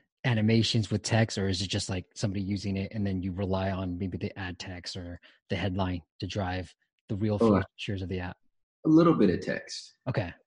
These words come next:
Speaker 2: Not too much text. So, and I need to play with that more and see how that would be, but just a little bit of text, um, and definitely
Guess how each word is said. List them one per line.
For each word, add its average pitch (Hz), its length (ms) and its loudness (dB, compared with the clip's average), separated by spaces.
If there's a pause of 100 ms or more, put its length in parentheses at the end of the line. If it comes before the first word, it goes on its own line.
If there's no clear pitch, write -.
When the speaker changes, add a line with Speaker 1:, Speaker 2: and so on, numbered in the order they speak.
Speaker 2:
Not - 220 -10
too 95 100 2
much 85 280 -2
text. - 420 -8
So, 69 180 -4 (340)
and 104 80 2
I 117 40 6
need 143 140 6
to 117 60 4
play 104 200 6
with 92 160 4
that - 180 -4
more 71 160 -6
and 65 100 -8
see - 380 -4 (320)
how 80 100 -4
that 71 160 -2
would - 160 -10
be, 78 160 -2
but - 260 -8 (240)
just 104 200 -2
a - 20 2
little 107 220 6
bit 104 120 4
of 101 140 2
text, - 520 0
um, 82 320 -2
and 90 100 -4
definitely 101 320 2